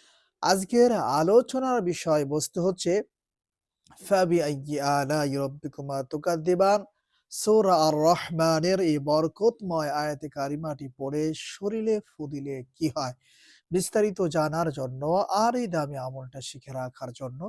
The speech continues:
সম্পূর্ণ ভিডিওটি দেখার অনুরোধ থাকবে। সম্মানিত দর্শক শ্রোতা, এই আমলটা কখন করবেন, কিভাবে করবেন, পরামর্শ থাকবে। ফজরের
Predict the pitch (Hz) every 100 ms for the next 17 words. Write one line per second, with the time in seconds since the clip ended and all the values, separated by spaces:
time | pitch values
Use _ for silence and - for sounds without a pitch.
0 | 247 - 139 123 139 135 143 160 - 165
1 | 175 175 - 175 156 - 135 - 147 131
2 | 123 - 139 135 127 123 - _ 131 127
3 | 147 135 _ - _ _ _ - 240 226
4 | 240 262 254 220 285 190 156 175 180 -
5 | 160 - 139 127 147 - 165 165 147 143
6 | 160 147 143 135 - 202 - 233 196 -
7 | 143 135 202 269 _ 175 120 139 135 123
8 | 127 123 127 127 - 135 139 151 - 185
9 | - 143 127 147 220 _ _ _ _ _
10 | - 170 165 180 180